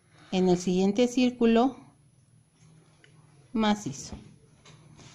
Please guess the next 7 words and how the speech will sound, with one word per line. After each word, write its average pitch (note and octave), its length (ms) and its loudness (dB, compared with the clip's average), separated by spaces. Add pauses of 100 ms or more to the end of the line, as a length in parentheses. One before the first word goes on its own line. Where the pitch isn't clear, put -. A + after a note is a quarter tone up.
(180)
Tres F3 340 -2
cadenas, G#3+ 1080 0 (1120)
en F3 140 0
nuestra F3 260 -2
siguiente G3 480 0
unión, A3+ 480 6 (1200)
macizo. G#3 640 -2